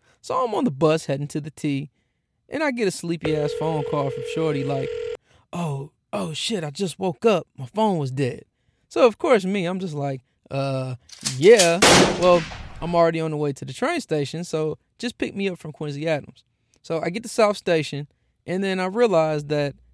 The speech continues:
I didn't have, like, my full wallet with me, only, like, the one part that can hold, like, my I D and a couple cards.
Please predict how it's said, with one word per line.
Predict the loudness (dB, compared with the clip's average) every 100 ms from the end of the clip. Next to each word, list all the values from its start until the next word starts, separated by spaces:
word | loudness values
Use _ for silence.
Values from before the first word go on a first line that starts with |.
| _ _ _ 2
I | 4
didn't | 4 2
have, | 0 -2
like, | -4 -8
my | -10 -6
full | -2 -2 2
wallet | 4 4 2
with | -4 -8
me, | -8 -10 -8
only, | -6 -6
like, | -4 -6 -8 -10
the |
one | -10 -8 -8
part | -2 0 -2 -4 _ _
that | -14 -14 -12
can | -10 -6
hold, | -4 -4 -6
like, | -8 -10 _ _ _ _ -12
my | -10 -8 -10 -12 _ -12
I | -8 -6 -6
D | -2 -2 -2 -6 -6
and | -8
a |
couple | -6 -6 -6
cards. | 0 2 2 -4 -14